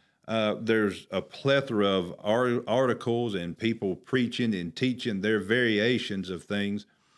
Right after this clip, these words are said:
And I believe, you know, that, uh, when you, when you do that, it, like I said earlier, it's good to, to get online. Uh, there's a lot of good ministers out there, but there's also a lot of people teaching false doctrine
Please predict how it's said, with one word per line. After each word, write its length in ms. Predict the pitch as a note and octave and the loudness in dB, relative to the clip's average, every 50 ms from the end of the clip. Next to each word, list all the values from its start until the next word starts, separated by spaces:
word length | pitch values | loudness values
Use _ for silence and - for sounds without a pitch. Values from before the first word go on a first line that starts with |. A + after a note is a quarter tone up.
| _ _ _ _ _ _ _ _ | _ _ _ _ _ _ _ _
And 480 | - A2+ A#2 A2+ A2+ G#2+ G#2+ G#2 G#2 - - - | 0 2 2 4 4 2 2 0 0 -2 -8 -8
I 220 | - A2+ C3 D3+ E3 | -4 -2 0 0 0
believe, 680 | D#3+ D#3+ C3+ A2+ A2+ A2 A2 A2 G#2+ G#2 F#2+ F2 - _ _ _ _ _ _ _ | 0 2 2 4 4 4 4 4 2 0 -2 -4 -8 _ _ _ _ _ _ _
you 160 | - - A#2 A#2 | -2 0 2 4
know, 200 | A2+ G#2+ G#2+ G#2 | 4 4 2 2
that, 380 | F#2+ F#2+ F#2+ F#2 F2 E2 - _ _ _ _ _ | 2 2 2 2 0 0 -6 _ _ _ _ _
uh, 440 | - A2+ A2+ G#2+ G2+ F#2 F2+ E2 E2 D#2+ _ _ _ _ _ _ _ _ _ _ _ _ _ _ _ _ - | -8 -6 -6 -4 -4 -6 -8 -10 -12 -16 _ _ _ _ _ _ _ _ _ _ _ _ _ _ _ _ -12
when 260 | - G2+ B2 A#2+ A2 | -4 0 2 2 2
you, 240 | G#2 G#2+ A2 G#2+ - - - - | 2 2 0 -2 -4 -8 -8 -4
when 160 | - A#2 A2+ | 0 0 2
you 140 | G#2 G2 G2+ | 2 2 0
do 320 | F#2+ F#2+ G2+ C3+ D#3+ D#3+ | 0 0 2 4 4 4
that, 300 | D3 A2+ G#2+ G#2 G#2+ G#2+ | 4 4 4 4 4 4
it, 260 | A2 A2 - - - - - | 2 0 0 -2 -8 -12 -6
like 220 | G#2+ A2+ A#2+ A#2+ | -4 -2 -2 -2
I 40 | A2+ | -4
said 380 | G#2+ - - B2+ A#2+ A#2 G#2+ - | -4 -2 0 2 2 2 2 0
earlier, 360 | G2+ B2 C#3+ C#3+ A#2+ A2 G2+ | 0 2 2 4 4 4 4
it's 280 | G2+ F2+ G#2+ A2 G#2+ - | 4 2 2 0 0 -2
good 320 | G2 G2+ B2 D3 D#3 C3+ | 0 2 2 2 2 2
to, 200 | A#2+ A2+ G#2 F#2+ - _ - | 2 0 -2 -2 -8 _ -8
to 160 | - G2+ F#2+ | -4 -4 -2
get 220 | F#2 G#2 A2+ A2+ | 0 0 2 2
online. 720 | A#2 A#2+ B2+ A#2 A2+ A2 A2 G#2+ G#2+ A2+ A#2+ B2+ B2 B2 - _ _ _ _ _ _ - | 2 2 2 2 2 2 2 2 0 0 -2 -2 -4 -8 -14 _ _ _ _ _ _ -8
Uh, 240 | - G2 G2 F#2+ F#2 | -4 -2 0 0 2
there's 280 | G2 G#2 G2 F2+ - G2+ | 2 2 2 0 0 0
a 40 | |
lot 240 | F#2 G#2 A2+ A#2+ B2 | 0 2 2 2 2
of 100 | A#2 G#2+ | 2 2
good 200 | G#2 A2 G#2+ G#2 | 2 0 0 2
ministers 560 | G#2 A2+ A#2+ A#2+ A2 A2 - - F#2+ F#2 F2+ | 2 2 2 2 0 -2 -4 -4 -4 -2 0
out 240 | A2 B2+ C#3 C#3 - | 0 0 0 0 0
there, 160 | G2+ G2+ G#2+ | 0 2 2
but 180 | G2+ F#2+ F2+ - | 2 0 -2 -2
there's 200 | G#2 G#2 G#2 G#2 | 0 0 0 2
also 400 | B2 C#3+ D3+ C#3+ - C3+ B2+ A#2 | 0 0 -2 0 0 0 2 2
a 20 | |
lot 240 | A2 A2 A2 G#2+ G#2 | 2 2 2 0 0
of 160 | G2+ F#2+ - | -2 -4 -4
people 340 | - B2 A#2+ A2+ - G2 F#2+ | -2 -2 -2 -2 -4 -6 -8
teaching 440 | - - B2 A#2 G#2+ - G2+ F#2+ F#2 | -6 -4 -4 -4 -2 -2 -4 -6 -4
false 380 | F2 - A#2 A#2 G#2+ C#2 - - | -4 -4 -4 -2 -2 -4 -6 -6
doctrine 600 | - A2 A#2 B2+ - - F#2+ G2 F2+ F2+ F#2 | -4 -2 0 0 -2 -4 -6 -8 -8 -8 -8